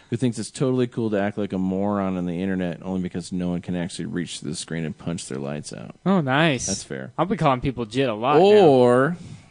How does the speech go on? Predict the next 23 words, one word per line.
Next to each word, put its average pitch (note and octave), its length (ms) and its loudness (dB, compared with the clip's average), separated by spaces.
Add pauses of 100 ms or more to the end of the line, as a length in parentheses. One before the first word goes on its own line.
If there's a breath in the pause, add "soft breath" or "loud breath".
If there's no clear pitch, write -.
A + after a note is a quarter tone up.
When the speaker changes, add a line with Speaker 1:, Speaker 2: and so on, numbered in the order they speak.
(180 loud breath)
Speaker 1:
it A2 120 -4
is G#2 120 -6
a G2 100 -4
total C3 460 -4
and G2+ 140 -2
utter G2+ 220 -2
tosser. A2+ 840 -4
So - 140 -8
this G#2 120 -2
person F2+ 340 -6
is D#2+ 100 -6
British. D#2 560 -8 (260)
It F2+ 60 -10
was F#2+ 120 -4
Speaker 2:
<laughs> D3+ 220 0
Speaker 1:
incapable G2+ 400 2
of F#2 100 -4
doing F#2+ 240 -4
anything F#2+ 360 -6
other F2+ 180 -6
than F2+ 160 -6
annoying F2 460 -6
people, E2 500 -12